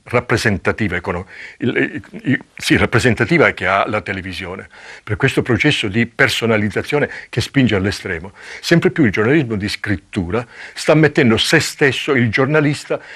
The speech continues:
all'interno del racconto. Qui non, non esiste la guerra o la realtà, ma esiste io che guardo la realtà. No, questo non è corretto. Allora, come ti puoi misurare su questo?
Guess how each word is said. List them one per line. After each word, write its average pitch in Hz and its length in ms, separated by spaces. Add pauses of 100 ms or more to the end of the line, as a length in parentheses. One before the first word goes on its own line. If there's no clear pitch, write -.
all'interno 120 540
del 95 160
racconto. 92 520 (280)
Qui 160 120
non, 143 160
non 160 180
esiste - 640
la 104 140
guerra 110 460 (260)
o 113 120
la 98 140
realtà, 92 520 (180)
ma 131 80
esiste 147 340
io 185 240
che 143 120
guardo 110 280
la 104 60
realtà. 90 340
No, 127 320 (240)
questo - 240
non 101 140
è 127 80
corretto. 87 420 (340)
Allora, 123 300 (120)
come 147 180
ti 127 100
puoi 107 220
misurare 95 480
su - 180
questo? - 440